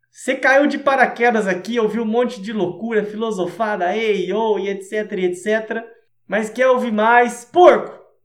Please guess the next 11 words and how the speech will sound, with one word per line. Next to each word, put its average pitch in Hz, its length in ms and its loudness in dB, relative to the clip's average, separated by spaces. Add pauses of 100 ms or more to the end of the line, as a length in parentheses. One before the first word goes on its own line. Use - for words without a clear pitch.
(100)
aonde 294 680 4
é 262 380 2
que - 140 -10
essa 247 240 0
pessoa 233 520 -2
precisa 233 520 -6
cair 202 480 -2
pra 208 120 -6
acompanhar 185 840 -2
a 185 60 0
Unisofia? 170 1000 -2